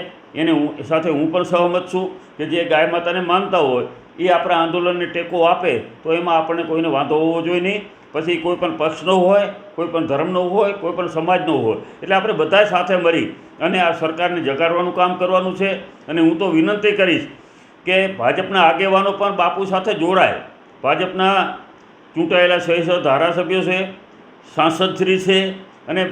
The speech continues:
ભારતીય જનતા પાર્ટીના પ્રમુખ પણ છે, તેઓ પણ આપણા આંદોલનમાં ખરેખર એમને જોડાવવું જોઈએ. કારણ કે એ જો હિન્દુ હોય તો હિન્દુ તરીકે એમને પણ આપણી સાથે જોડાય અને ગાય માતાનો રાજ્યનો દરજ્જો મળે એના માટે એમને પણ પ્રયાસો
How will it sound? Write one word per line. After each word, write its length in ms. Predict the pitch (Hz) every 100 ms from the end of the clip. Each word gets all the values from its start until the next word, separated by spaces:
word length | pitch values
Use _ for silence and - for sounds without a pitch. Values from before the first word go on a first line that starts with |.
| 117
ભારતીય 340 | 147 156 190
જનતા 300 | 170 165 185 180
પાર્ટીના 400 | 175 196 208 208
પ્રમુખ 340 | 185 196 196
પણ 180 | 170 160
છે, 100 | 120 95 - - - -
તેઓ 180 | 185 220
પણ 160 | 214 208
આપણા 260 | 202 196
આંદોલનમાં 460 | 185 185 190 185 175
ખરેખર 320 | 180 185 180
એમને 200 | 185 180 147
જોડાવવું 420 | 151 175 180 160
જોઈએ. 140 | 165 147
કારણ 180 | 180 170
કે 60 |
એ 120 | 165 170
જો 80 | 185
હિન્દુ 280 | 151 156 175 165
હોય 260 | 208 175 - - -
તો 60 | 165
હિન્દુ 280 | 160 151 202 196 196 -
તરીકે 320 | 185 190 202
એમને 260 | 180 180 190
પણ 220 | 190 185
આપણી 240 | 170 185 170
સાથે 180 | 175 175
જોડાય 360 | 151 190 175 107 - -
અને 120 | 160
ગાય 260 | 156 147 170
માતાનો 360 | 180 180 185 180
રાજ્યનો 400 | 151 147 175 175
દરજ્જો 400 | 156 160 165 180 160
મળે 260 | 165 196 123 - - -
એના 240 | 180 185
માટે 180 | 170 180
એમને 240 | 175 165 180
પણ 180 | 175 165
પ્રયાસો 360 | 156 165 165